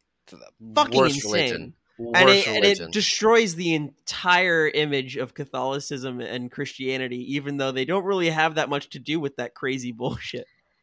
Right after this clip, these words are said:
Speaker 1: Honestly, no, that's on Christians. Nothing to do with Catholics. That's on your shit. You deal
Speaker 2: Mm-hmm.
Speaker 1: with it. Our Pope believes in aliens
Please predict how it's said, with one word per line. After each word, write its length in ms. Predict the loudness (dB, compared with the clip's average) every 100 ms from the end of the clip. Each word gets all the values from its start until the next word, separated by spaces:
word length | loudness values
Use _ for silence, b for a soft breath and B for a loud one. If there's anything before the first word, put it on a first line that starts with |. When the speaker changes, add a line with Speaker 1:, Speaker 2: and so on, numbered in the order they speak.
| _ 0
Speaker 1:
Honestly, 320 | 0 2 0
no, 120 | 2
that's 160 | 2 0
on 100 | -4
Christians. 540 | -4 -6 -6 -10 -16 -12
Nothing 420 | -4 -4 -4 -6
to 40 |
do 120 | -6
with 140 | -8 -6
Catholics. 560 | -6 -6 -10 -20 -20 _ _ _
That's 200 | -8 -4
on 140 | -6 -6
your 160 | -6
shit. 300 | -6 -6 -8 _ _ _ -10
You 140 | -6
deal 160 | -4 -6
Speaker 2:
Mm-hmm. 60 |
Speaker 1:
with 100 | -8
it. 160 | -10 -12 _
Our 180 | 0 0
Pope 320 | 0 -4 -4
believes 340 | -4 -8 -8 -8
in 80 | -6
aliens 600 | -6 -2 -4 -4 -12